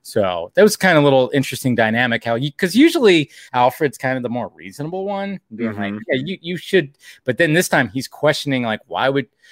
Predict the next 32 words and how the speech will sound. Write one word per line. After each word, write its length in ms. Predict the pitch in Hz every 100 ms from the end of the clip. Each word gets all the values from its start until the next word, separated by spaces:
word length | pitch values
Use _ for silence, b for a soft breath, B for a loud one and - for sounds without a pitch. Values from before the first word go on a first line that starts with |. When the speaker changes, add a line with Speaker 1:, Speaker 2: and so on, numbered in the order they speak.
| B
Speaker 1:
he's 160 | B 151
questioning 440 | - 156 - 135
what 260 | 127 120 -
Batman 400 | 120 131 113 101
is 120 | 98
doing, 360 | - 98 95 90
like, 240 | 87 82 _ _ _
eh, 240 | 110 104 95
saving 400 | - 143 147 123
this 180 | 107 104
guy 460 | 131 123 110 98
who's, 300 | 95 110 101
like, 160 | 104 101 _ _ -
essentially 440 | 196 233 196 165
just, 180 | 127 120 _ -
you 80 |
know, 80 | 123
a, 180 | 131 135
a 100 | 151
henchman, 300 | 147 170 107
a 40 | 98
piece 260 | 147 143
of 60 | -
shit 280 | 175 87 -
that 200 | 113 107
wouldn't 220 | 123 135
do 140 | 120 120
the 80 |
same 180 | 95 120
thing 120 | 104 -
for 100 | 113
you. 240 | 123 78